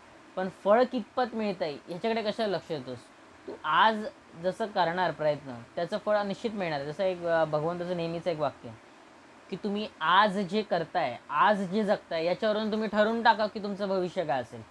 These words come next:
म्हणजे आज जो वेळेचा अपव्यय करतोय, त्याने ठरवून द्यावं ना की भविष्यामध्ये त्याचं काय असेल. जो आज देहबुद्धीच्या मागे लागलाय, तो शेवटच्या क्षणी तरी कसा होणार? आणि जो आज देवाच्या मार्गाला लागलाय, त्याचा शेवटचा क्षण कसा असेल? म्हणून पुन्हा एकदा एक सांगण्याचा दृष्टिकोन, की प्रत्येक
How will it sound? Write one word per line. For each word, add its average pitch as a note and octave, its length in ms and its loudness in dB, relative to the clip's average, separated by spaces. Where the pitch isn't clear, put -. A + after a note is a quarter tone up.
म्हणजे D#3+ 160 -2
आज E3 320 6
जो G#3 340 -2
वेळेचा F#3+ 380 0
अपव्यय F#3+ 340 -2
करतोय, F3+ 360 -2
त्याने F#3 200 -4
ठरवून F#3+ 280 0
द्यावं F3 240 2
ना F#3+ 80 -2
की F3+ 100 -4
भविष्यामध्ये D#3+ 520 -4
त्याचं D3 220 -6
काय C#3 140 -2
असेल. C3+ 240 -10
जो E3+ 100 2
आज F#3+ 440 8
देहबुद्धीच्या G3+ 720 -2
मागे F#3+ 260 -2
लागलाय, F3 280 0
तो E3+ 120 -8
शेवटच्या F#3+ 400 2
क्षणी G3 280 -6
तरी G3 140 -4
कसा G3 220 -4
होणार? C#3 300 -4
आणि D3+ 120 -8
जो E3 100 0
आज D#3+ 280 6
देवाच्या F#3+ 400 0
मार्गाला F3 360 -2
लागलाय, E3 260 -2
त्याचा F3 180 -4
शेवटचा E3+ 280 -2
क्षण E3 260 -8
कसा D3 240 -4
असेल? A#2 240 -12
म्हणून G#3+ 300 2
पुन्हा A#3 360 2
एकदा G#3 200 -2
एक G3+ 120 -2
सांगण्याचा F3+ 440 -4
दृष्टिकोन, D3 640 -6
की D3 60 -8
प्रत्येक D#3+ 400 -6